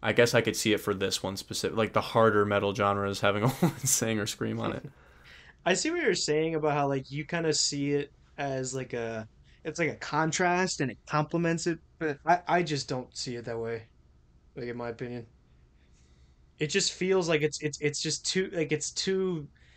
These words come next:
Speaker 2: like, it's like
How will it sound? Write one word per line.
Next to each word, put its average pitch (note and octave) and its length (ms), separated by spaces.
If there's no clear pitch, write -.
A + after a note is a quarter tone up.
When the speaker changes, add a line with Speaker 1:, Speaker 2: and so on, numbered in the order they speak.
Speaker 2:
like, C3+ 300
it's D#3+ 240
like E3 280